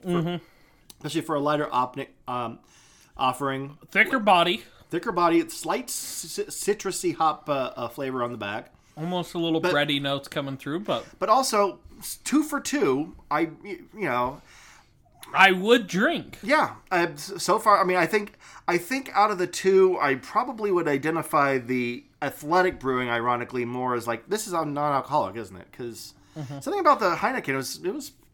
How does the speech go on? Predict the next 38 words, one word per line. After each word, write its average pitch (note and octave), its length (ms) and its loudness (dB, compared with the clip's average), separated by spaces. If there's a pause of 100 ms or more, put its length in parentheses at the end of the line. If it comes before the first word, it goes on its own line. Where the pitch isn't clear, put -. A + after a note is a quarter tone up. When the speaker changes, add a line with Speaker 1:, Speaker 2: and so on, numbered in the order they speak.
(1080)
Speaker 1:
maybe G#3 200 0
it's - 100 -4
just G#3 100 10
Speaker 2:
It D4+ 80 6
Speaker 1:
light F4 100 2
Speaker 2:
tasted D#4 340 8
like D4+ 200 10
water! E4+ 480 12
Speaker 1:
Yeah, F#3 300 6
it C#3+ 60 0
was E3+ 200 -6 (220)
light G#3 240 6
enough G3+ 180 4
in D#3+ 120 -2
flavor G3 340 0
that, D3+ 240 0
yeah, B3 140 -2
it B3+ 40 -6
tastes A#3+ 200 -2
like G3+ 100 -4
a - 20 -6
Heineken. D3+ 400 -4 (140)
Speaker 2:
Yeah. C#4 220 6 (340)
Speaker 1:
So D3+ 260 0
they D#3+ 100 2
probably F#3+ 300 2
have D#3 120 -2
a D3 60 0
little D#3 140 6
Speaker 2:
And A#3+ 140 10
Speaker 1:
bit C4 120 10
Speaker 2:
it G#3 80 0
looks G#3 300 4
like B3 180 4
a B3 60 -2
fucking C4 320 2
Heineken B3+ 540 0
can G3+ 340 0